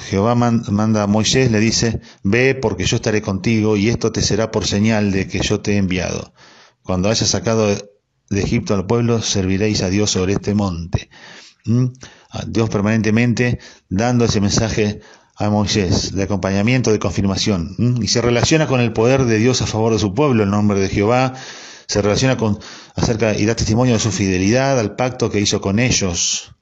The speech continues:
¿Mm? lo cual fue ilustrado y confirmado por su obra al liberarlos de Egipto.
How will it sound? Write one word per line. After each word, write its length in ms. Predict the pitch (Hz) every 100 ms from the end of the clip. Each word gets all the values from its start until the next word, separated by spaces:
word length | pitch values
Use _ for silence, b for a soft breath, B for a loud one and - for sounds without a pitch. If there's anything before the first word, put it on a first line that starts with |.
| 95
¿Mm? 140 | 120 127 _ B B B
lo 120 | 98 104
cual 160 | 131
fue 200 | 110 139
ilustrado 840 | 147 - - 139 123 123 131 - - - - _ _ _ -
y 240 | 135 -
confirmado 760 | 180 180 180 135 127 101 104 104
por 160 | 110
su 180 | - 110
obra 440 | 117 123 123 127 B B
al 220 | - 123 135
liberarlos 760 | 131 110 117 117 120 120 - B B B
de 520 | 92 101 110 120 123 b b b b
Egipto. 840 | 107 107 135 107 - - 87 -